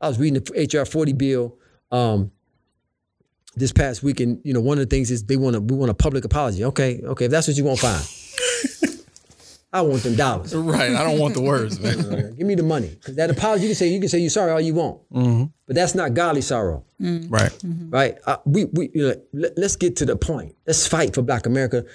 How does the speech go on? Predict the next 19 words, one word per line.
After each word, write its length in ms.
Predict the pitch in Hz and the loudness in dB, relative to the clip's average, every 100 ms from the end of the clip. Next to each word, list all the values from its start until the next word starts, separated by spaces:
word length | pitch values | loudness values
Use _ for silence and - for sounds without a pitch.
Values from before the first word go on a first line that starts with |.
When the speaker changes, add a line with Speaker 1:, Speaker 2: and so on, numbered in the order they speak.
| _ | _
Speaker 1:
to, 220 | - 127 120 | -2 -2 0
to 160 | 143 | 0
give 180 | 123 147 | 0 0
a, 160 | 135 101 | 0 -2
to 120 | 131 | -2
be 140 | 143 | -2
given 340 | 131 160 147 135 | 0 0 0 0
a, 240 | 156 123 - _ - | 0 -2 -6 _ 0
to 80 | |
be 180 | 135 147 | 0 0
given 300 | 120 156 147 | -2 -2 0
a 340 | 147 139 123 - _ - | 0 0 0 -4 _ -6
portion 720 | - 240 - - 117 117 151 _ _ _ - 156 | 0 2 2 0 0 -2 -4 _ _ _ -4 -2
of 100 | 123 | 0
the 100 | 135 | -2
wealth 580 | 127 202 147 139 - - _ _ _ _ _ 143 | 0 0 0 -4 -8 -20 _ _ _ _ _ -4
that 260 | 165 - | -2 0
was 240 | 156 147 185 131 151 | 0 0 0 -2 -2
accumulated 720 | - 247 208 143 120 135 | -2 0 0 0 0 -4